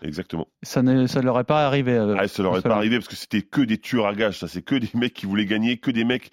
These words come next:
Speaker 1: qui étaient prêts à écouter Pesic. Encore une fois, c'était important d'avoir un coach capable de mobiliser tout le monde et Pesic a été capable de le faire. Honnêtement, moi, j'ai été très impressionné. Euh,
Speaker 2: Ça ressemblait à quoi le, le basket de deux mille un ?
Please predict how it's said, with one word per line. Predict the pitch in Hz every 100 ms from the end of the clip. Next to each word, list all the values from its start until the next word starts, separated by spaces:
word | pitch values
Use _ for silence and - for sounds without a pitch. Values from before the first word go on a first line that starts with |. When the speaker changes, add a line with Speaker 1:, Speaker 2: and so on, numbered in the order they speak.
| - -
Speaker 1:
qui | -
étaient | 110 117
prêts | - 131
à |
écouter | 117 - 113
Pesic. | 120 123 - 156
Encore | 110 123
une | 123
fois, | 170
c'était | 135 117
important | 117 139
d'avoir | 147 107 113
un |
coach | - 147 - - _ _
capable | - 127 156
de | 123
mobiliser | 120 120 120 123
tout | 135
le | 127
monde | 156
et | 107
Pesic | - 131 160 135
a |
été | 107 107
capable | 120 120 113
de | 110
le |
faire. | 101 147 151 _ - - - _
Honnêtement, | 95 101 131
moi, | 107
j'ai | 92
été | 95
très | 104 - 104
impressionné. | - - 101 107 117 127 - - - -
Euh, | 90 90 92
Speaker 2:
Ça | 92
ressemblait | 196 185
à | 185
quoi | - 180
le, | 160 151
le | 143
basket | 143 - 135
de |
deux | 123 127
mille | 127
un ? | 120 120